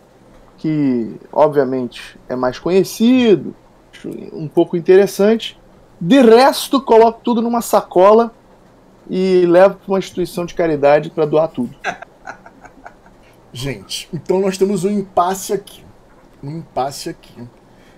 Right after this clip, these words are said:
Speaker 2: E nesse impasse, a gente se viu obrigado a chamar a sociedade civil, tá? Só que enquanto a gente abre a enquete pra sociedade civil, nova enquete, a sociedade civil, ó, tem um minuto pra responder,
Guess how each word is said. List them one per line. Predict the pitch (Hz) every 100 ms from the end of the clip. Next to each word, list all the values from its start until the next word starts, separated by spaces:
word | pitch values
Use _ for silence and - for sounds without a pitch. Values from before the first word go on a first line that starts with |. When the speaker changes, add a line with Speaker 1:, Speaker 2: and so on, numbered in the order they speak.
| -
Speaker 2:
E | 180
nesse | 185 190 214 226
impasse, | 208 - 143 156 - - - - _ _ _ -
a | 123
gente | 113 120 127
se | -
viu | 165 135 127
obrigado | 127 143 127 120 123 151 - _ -
a | 139
chamar | 135 208 147 135
a |
sociedade | 151 185 - 180 143 147
civil, | - 196 120 104 - _ - - _ _ _
tá? | 123 120 - - - 127
Só | - 180 190
que | 214
enquanto | 214 196 196 233 254
a |
gente | 196 214 - 220
abre | 170 208 233
a | 226
enquete | 202 175 143 -
pra | 151
sociedade | 127 139 147 131 127
civil, | - 139 117 175 156 95 _ _ _ -
nova | 110 107
enquete, | 127 127 120 131 - - - _ _ _ _ _ -
a |
sociedade | 107 135 151
civil, | - 147 156
ó, | 131
tem | 135 139
um | 170
minuto | 208 185 185
pra | 165
responder, | 135 160 175 151 104